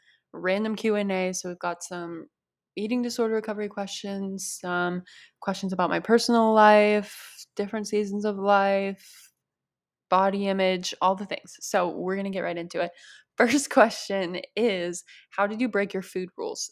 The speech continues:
So food rules, the most important thing with food rules is you just have to kind of, like,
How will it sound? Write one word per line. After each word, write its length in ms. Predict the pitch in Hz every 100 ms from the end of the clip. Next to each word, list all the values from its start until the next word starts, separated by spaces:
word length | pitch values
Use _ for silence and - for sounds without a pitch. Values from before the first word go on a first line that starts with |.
| -
So 580 | - - 226 196 185 - _ _ _ _ _ _ _ _ - _ _ _ _
food 260 | - 269
rules, 560 | 294 302 311 285 - - _ _ _ -
the 520 | 208 240 240 226 196 - _
most 300 | 202 202 220
important 320 | 320 269 196 196
thing 120 | 196
with 120 | 190
food 180 | - 185
rules 420 | 190 214 214 -
is 480 | - 185 185 180 - - _ - _ _
you 140 | 208 202
just 340 | 185 196 190
have 180 | 240 233
to 200 | - 247
kind 240 | - 208
of, 220 | 202 190 185
like, 260 | 180 -